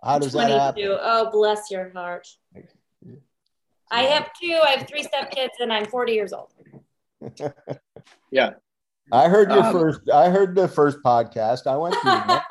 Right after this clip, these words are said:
Speaker 2: <laughs>
Speaker 3: Yeah, exactly. So
Speaker 1: All right.
Speaker 3: now we, now we pivot to, um, the actor studio questions we ask everybody on every
Speaker 1: Uh-oh.
Speaker 3: podcast.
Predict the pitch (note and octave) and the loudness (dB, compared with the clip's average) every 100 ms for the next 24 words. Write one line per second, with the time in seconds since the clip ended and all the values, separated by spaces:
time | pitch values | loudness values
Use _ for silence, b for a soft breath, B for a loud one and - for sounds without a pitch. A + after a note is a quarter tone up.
0 | D#4 - G#3+ - D#3+ D3 F3 F3+ C3+ A2 | -4 -2 2 2 2 0 -4 -4 -10 -18
1 | _ _ - A2+ D#3+ F#3 G#3 G3+ E3+ E3 | _ _ -8 -2 2 2 2 0 -2 -6
2 | F3+ F#3+ F#3 D#3 - F#3 E3+ E3+ - E3 | -4 -2 -4 -8 -8 -8 -8 -12 -6 -4
3 | D#3 C#3+ C#3 _ _ B2+ B2+ A#2+ A#2+ B2 | -4 -6 -12 _ _ -4 -2 -2 -4 -6
4 | D3+ D#3+ D#3+ - B2+ - A#2+ A#2+ A2 A#2 | -6 -4 -6 -8 -10 -8 -4 -4 -2 -4
5 | - A2 B2 B2 A#2 C#3 B2+ A#2+ A#2 A2+ | -4 -6 -2 0 -2 -4 -4 -4 -6 -6
6 | A2+ C#3 F3+ C#3+ B2 A2 - - | 0 4 6 6 4 0 -6 -20